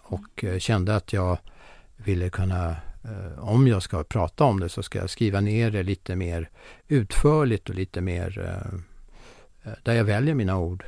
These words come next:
lite noggrant. Så att det är <laughs> därför också det har tagit lite tid.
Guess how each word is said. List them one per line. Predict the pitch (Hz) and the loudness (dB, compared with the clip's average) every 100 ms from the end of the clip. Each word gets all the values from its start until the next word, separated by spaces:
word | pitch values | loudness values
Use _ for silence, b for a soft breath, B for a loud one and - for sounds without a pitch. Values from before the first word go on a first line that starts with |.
| - | -4
lite | 87 - | -4 0
noggrant. | 95 87 98 - 104 - - - | 0 0 -2 -6 -8 -14 -20 -20
Så | - 98 | -6 -6
att | - - - - - | -6 -20 -20 -20 -8
det | - 110 - | 0 2 4
är | |
<laughs> | |
därför | 117 113 143 - | 4 4 2 0
också | 104 - 113 | -4 0 0
det | 107 | 2
har | |
tagit | 104 110 110 127 | 2 2 2 0
lite | 113 101 | -2 -2
tid. | - 87 | -4 -8